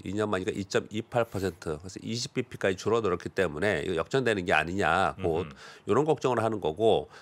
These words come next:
Speaker 1: 지난주에 우리 정포로님 말씀 주신 것처럼
Speaker 2: 네.
Speaker 1: 삼 개월,
Speaker 2: 그렇습니다.
Speaker 1: 예, 삼 개월 물이 지금 가파르게 올라오고 있습니다. 이게 영점오삼 퍼센트인데 지금 보시면 아직까지 갭이 크지 않습니까?
Speaker 2: 네.
Speaker 1: 제가 이걸 차트를 보여드리겠습니다.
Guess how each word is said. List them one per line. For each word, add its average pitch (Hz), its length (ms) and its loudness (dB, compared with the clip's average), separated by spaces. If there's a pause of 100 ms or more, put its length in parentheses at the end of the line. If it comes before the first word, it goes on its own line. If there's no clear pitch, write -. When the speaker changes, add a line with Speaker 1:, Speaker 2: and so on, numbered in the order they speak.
Speaker 1:
지난주에 113 400 4
우리 92 160 2
정포로님 104 440 0
말씀 85 300 0
주신 101 260 -6
것처럼 98 380 0
Speaker 2:
네. 98 440 0
Speaker 1:
삼 208 440 0
개월, 107 460 2 (160)
Speaker 2:
그렇습니다. 80 540 -6
Speaker 1:
예, 80 40 -4
삼 196 300 0
개월 180 280 4
물이 104 540 4
지금 107 380 -2
가파르게 151 680 2
올라오고 87 440 2
있습니다. 80 540 0
이게 90 100 -6
영점오삼 90 720 -4
퍼센트인데 95 500 -6
지금 143 180 0
보시면 139 500 2
아직까지 139 400 2
갭이 104 340 0
크지 190 220 -2
않습니까? 143 520 -2
Speaker 2:
네. 92 380 -4
Speaker 1:
제가 92 160 0
이걸 90 120 0
차트를 120 380 0
보여드리겠습니다. 87 880 -2